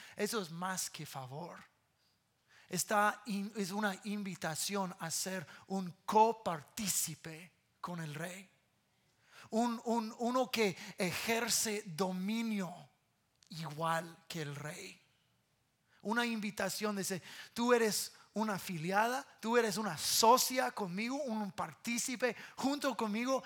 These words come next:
y te voy a compartir mi misma autoridad.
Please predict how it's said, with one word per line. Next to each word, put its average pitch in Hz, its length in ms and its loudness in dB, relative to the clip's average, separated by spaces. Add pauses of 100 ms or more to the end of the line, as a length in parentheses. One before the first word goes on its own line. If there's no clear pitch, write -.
(180)
y 190 80 -4
te 190 120 0
voy 220 240 6
a 220 120 6
compartir 196 840 -2
mi 180 180 -4
misma 214 500 -4
autoridad. 185 920 -4